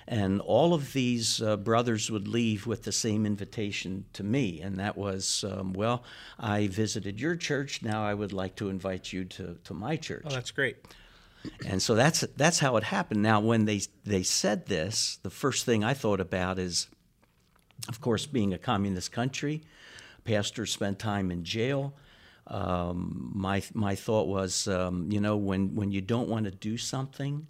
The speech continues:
Speaker 1: but you want to sound spiritual, you say, uh, "Well, we, uh, we have to l-, pray about this."
Speaker 2: Yeah,
Speaker 1: You
Speaker 2: yeah,
Speaker 1: know,
Speaker 2: that's
Speaker 1: that's,
Speaker 2: wise.
Speaker 1: that's always,
Speaker 2: That's wise.
Speaker 1: you know, when you want to tread spiritual water.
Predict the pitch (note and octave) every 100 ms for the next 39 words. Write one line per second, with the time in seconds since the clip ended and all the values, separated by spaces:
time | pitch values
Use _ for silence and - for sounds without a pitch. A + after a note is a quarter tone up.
0 | - _ - - _ G#2+ F#2 - G#2+ G#2
1 | G2 G2 G#2 F#2+ F#2 - - F#2+ G#2+ -
2 | B2 C3 C3+ A#2 G2 F#2 - F#2+ F2+ F2+
3 | F2 E2 E2+ F#2+ C3+ F3+ F3 E3+ E3+ D#3
4 | D3 D3 D#3 C#3+ - C3 A#2+ A#2 E2+ -
5 | A#2+ - - - - - D3 C3 F2+ D2
6 | D2 - C#2 A#2+ G#2 - F#2+ A#2+ G#2+ G#2+
7 | F#2+ G#2+ G2+ G2 - - A2 A2 A2+ G#2
8 | G#2 F2+ - A#2 - G2+ F2+ G2 F#2+ G2+
9 | G2 F#2+ G2+ F#2+ - G#2+ G2 - - G2
10 | F#2+ - F#2 F#2+ C3 - -